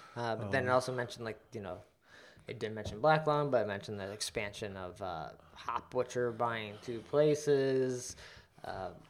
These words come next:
Speaker 1: Old Irving going into the old Finch place. Oh, yeah, it mentioned
Speaker 2: And
Speaker 1: Finch
Speaker 2: Finch closed,
Speaker 1: closing.
Speaker 2: yeah.
Speaker 1: So, eh, it was kinda like, uh, are things oversaturated?
Speaker 2: Mm.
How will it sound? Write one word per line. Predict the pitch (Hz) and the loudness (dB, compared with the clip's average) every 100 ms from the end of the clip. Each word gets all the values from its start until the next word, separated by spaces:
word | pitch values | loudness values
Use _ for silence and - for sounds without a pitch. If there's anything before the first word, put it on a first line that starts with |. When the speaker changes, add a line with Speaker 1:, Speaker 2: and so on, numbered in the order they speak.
| - - | -14 4
Speaker 1:
Old | 143 127 131 | 6 6 8
Irving | 151 151 151 147 143 | 8 8 6 6 6
going | 135 123 123 120 | 8 8 8 2
into | 120 120 123 | -2 0 0
the | 110 | 2
old | 107 113 | 2 0
Finch | - 175 160 - | 2 2 2 8
place. | 160 | 8
Oh, | 151 135 | 10 6
yeah, | 104 | 6
it | 110 | 0
mentioned | 107 - 107 | -4 -2 2
Speaker 2:
And | 107 | 6
Speaker 1:
Finch | 180 151 | 8 8
Speaker 2:
Finch | 131 - | 6 6
closed, | 98 170 170 160 | 8 10 10 8
Speaker 1:
closing. | 170 165 | 6 6
Speaker 2:
yeah. | 165 101 - - - _ | 6 2 -10 -18 -20 _
Speaker 1:
So, | - 147 131 117 - - - - | -2 4 4 2 -4 -16 -16 -12
eh, | 135 | -10
it | 123 - | -8 -10
was | 120 | -8
kinda | - 135 | -2 0
like, | 117 110 - - - - _ - - - | 0 -2 -10 -14 -14 -18 _ -20 -20 -12
uh, | 113 110 104 101 98 98 101 | -8 -2 0 0 -2 -4 -4
are | 107 117 | -4 -4
things | - 120 117 | -6 -6 -4
oversaturated? | 117 117 - 143 160 - - 113 92 - - - - - | -4 -4 -4 2 4 4 2 2 0 -4 -14 -16 -20 -8
Speaker 2:
Mm. | 127 | -4